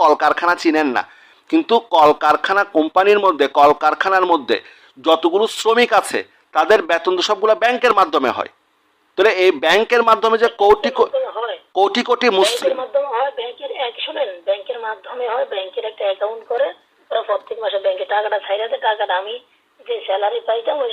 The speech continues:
Speaker 2: টাকাটা আবার সে নিয়ে আসে। এখানে আমি সুদ খেলাম কিভাবে? আমি
Speaker 1: আম-,
Speaker 2: যে টাকাটা পাইতাম ওই টাকাটা ওরা দিয়ে
Speaker 1: আপনি যে টাকাটা পাইতেন আপনি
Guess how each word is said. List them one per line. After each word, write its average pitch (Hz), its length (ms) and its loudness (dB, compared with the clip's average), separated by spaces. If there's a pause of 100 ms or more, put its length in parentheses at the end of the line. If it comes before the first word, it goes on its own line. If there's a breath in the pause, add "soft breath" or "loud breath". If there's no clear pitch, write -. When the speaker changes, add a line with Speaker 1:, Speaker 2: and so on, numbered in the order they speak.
(120)
Speaker 2:
টাকাটা 196 280 0
আবার 170 200 -2
সে 175 140 -6
নিয়ে 220 240 -6
আসে। - 180 -10
এখানে 208 220 -8
আমি 214 160 -10
সুদ 190 200 -18
খেলাম 175 260 -8
কিভাবে? 127 240 -20 (760)
আমি 214 120 -4
Speaker 1:
আম-, 240 120 0
Speaker 2:
যে 254 60 -2 (120)
টাকাটা 254 300 -2
পাইতাম 262 280 -2
ওই 247 120 -6
টাকাটা 214 220 -4
ওরা 185 180 -4
দিয়ে 190 120 -10 (160)
Speaker 1:
আপনি - 140 2 (140)
যে 208 80 4 (120)
টাকাটা 220 240 4 (100)
পাইতেন 226 320 2 (100)
আপনি 202 120 2